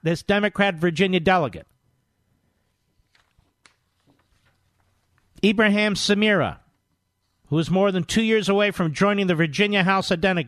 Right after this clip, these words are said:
uh, uh, Delegates, identified himself as,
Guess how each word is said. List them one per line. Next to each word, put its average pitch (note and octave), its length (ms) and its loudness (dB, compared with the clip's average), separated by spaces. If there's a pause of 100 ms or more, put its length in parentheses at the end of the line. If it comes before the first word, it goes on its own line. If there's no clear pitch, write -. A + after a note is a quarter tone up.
(100)
uh, F3+ 40 -4
uh, F3 520 -2
Delegates, E3 680 -2 (1120)
identified F#3+ 540 0
himself F#3 480 -2
as, D3+ 160 -4